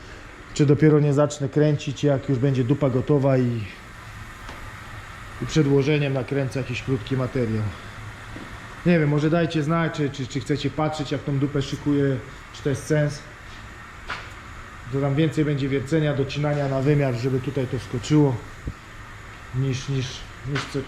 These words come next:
jakiegoś coś ciekawego. Dobra, pozdrawiam. Zapraszam do subskrypcji, lajkowania, komentowania. Wiadomo, nie wszystkim się to będzie podobało.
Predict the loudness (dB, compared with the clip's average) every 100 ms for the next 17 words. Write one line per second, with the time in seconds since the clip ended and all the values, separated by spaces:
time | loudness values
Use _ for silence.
0 | -8 -14 -14 -14 -12 -4 -2 -2 -2 -6
1 | -6 -6 -4 -2 -4 -6 -10 -16 -18 -4
2 | 2 2 2 0 2 2 2 2 0 -2
3 | -6 -14 -20 -20 -18 -16 -16 -16 -14 -2
4 | 0 2 2 2 0 0 -2 -2 0 0
5 | 0 0 0 0 0 0 0 -2 -6 -10
6 | -2 0 2 0 0 0 0 -2 -4 -10
7 | -16 -16 -14 -12 -12 -14 -16 -16 -16 -4
8 | 2 2 2 0 -2 -4 -2 -4 -2 -2
9 | -2 -4 -2 0 2 2 2 0